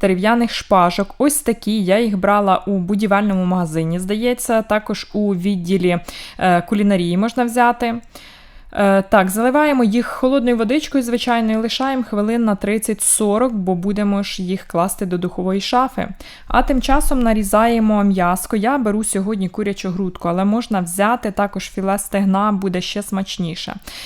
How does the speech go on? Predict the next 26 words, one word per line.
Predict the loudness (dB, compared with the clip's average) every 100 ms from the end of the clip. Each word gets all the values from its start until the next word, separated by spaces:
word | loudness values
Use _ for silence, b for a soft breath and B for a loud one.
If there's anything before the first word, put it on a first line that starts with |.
| B B
На | 2 2
невеличкі | 2 0 0 -2 -6 -4 -2
середні | 2 2 4 0
квадратики | -2 0 0 0 -2 -2
нарізаємо, | 0 0 0 0 0
відправляємо | -2 -2 -2 0 0 0
в | 0
миску. | 0 0 -2 -6 -4 -4 -4 B B B
Туди | -6 -2 0
ж | 0
будемо, | 0 0 2 2 0 -2 -8 B B
е, | 2 2
додавати | 4 4 6 4 4
нарізані | 2 2 0 0 0
овочі. | 0 0 0 0 -2
У | 0
мене | 0 2
один | 2 0 0
кабачок, | 0 0 0 0 0 -2 -18 B -4
просто | -2 -2 0
нарізаю | 0 0 2 2 2
десь | -2
товщиною | -4 -4 -2 0 0
один | 0 -2
сантиметр | -2 -4 -2 -4 -4 -2
на | 0 2 2 0